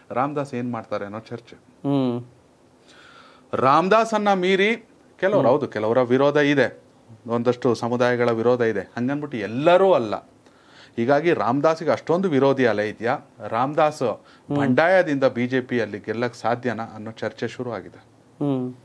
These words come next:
Speaker 1: ಹೀಗಾಗಿ ರಾಮದಾಸ್ ಯಾವ ಕಾರಣಕ್ಕೆಲ್ಲ ರೊಚ್ಚಿಗೆದ್ದವ್ರೆ
Speaker 2: ಹ್ಮ್.
Speaker 1: ನಿರ್ಧಾರ ಪ್ರಕಟಿಸ್ತಾರೆ.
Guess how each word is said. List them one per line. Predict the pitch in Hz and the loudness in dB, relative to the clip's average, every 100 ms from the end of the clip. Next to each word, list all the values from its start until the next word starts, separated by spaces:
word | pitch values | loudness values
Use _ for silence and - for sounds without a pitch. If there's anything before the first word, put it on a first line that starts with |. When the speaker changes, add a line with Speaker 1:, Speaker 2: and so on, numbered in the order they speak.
| _ _ | _ _
Speaker 1:
ಹೀಗಾಗಿ | 104 95 90 - | -12 -12 -14 -8
ರಾಮದಾಸ್ | 113 127 143 127 | -4 0 0 0
ಯಾವ | 113 | 0
ಕಾರಣಕ್ಕೆಲ್ಲ | 120 127 143 165 135 110 | 0 -2 -2 -2 -4 -4
ರೊಚ್ಚಿಗೆದ್ದವ್ರೆ | 101 101 127 117 101 95 | -4 -4 -4 -2 -4 -8
Speaker 2:
ಹ್ಮ್. | 135 - - 139 131 117 | -12 -18 -6 -2 -2 -4
Speaker 1:
ನಿರ್ಧಾರ | 110 90 95 | -8 -8 -8
ಪ್ರಕಟಿಸ್ತಾರೆ. | 98 - 117 110 - - - - - | -8 -10 -10 -12 -14 -20 -20 -20 -20